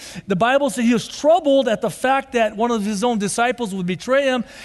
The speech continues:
is taking the time to comfort his disciples, says, "Don't be troubled." This word troubled means tarazo, it means un-, unnerved.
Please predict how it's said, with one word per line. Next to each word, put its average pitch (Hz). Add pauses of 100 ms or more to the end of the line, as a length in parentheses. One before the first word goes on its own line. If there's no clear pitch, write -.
(120)
is 240
taking 320
the 254
time 294
to 247
comfort 285
his 226
disciples, 269
says, 202
"Don't 302
be 311
troubled." 294 (500)
This 240
word 294
troubled 294
means 285
tarazo, 269
it 233
means 233
un-, 240 (220)
unnerved. 302